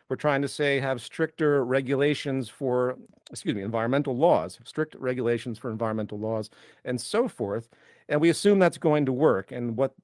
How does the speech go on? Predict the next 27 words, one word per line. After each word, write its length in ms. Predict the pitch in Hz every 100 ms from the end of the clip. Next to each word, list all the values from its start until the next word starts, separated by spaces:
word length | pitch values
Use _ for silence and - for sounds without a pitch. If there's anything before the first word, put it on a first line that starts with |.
| -
another 460 | 113 147 160 143 113 98 127
unfortunate 640 | 113 - 170 254 - 104
realization 640 | 107 104 98 104 101 104
is, 160 | 98 117
'cause 160 | 107
believe 300 | - 117 131
me, 80 | 113
I 80 | 107
wish 240 | 117 120
that 180 | 120 110
did 200 | 127 117
work, 280 | 98 98 - _ - - _ _
what's 240 | - 135 -
becoming 380 | 147 160 160 147
increasingly 540 | 139 170 151 143 135
clear 320 | - 165 170
is 120 | 135
that 180 | 123 120
these 200 | 143 160
forces 640 | - 170 180 - 120 107 123 -
have 200 | 123 107
become 320 | 120 131 117
so 220 | - 147
powerful 600 | - 165 247 175 - 110
in 120 | 117
this 160 | 120 139
evolution 680 | 120 123 151 175 - 92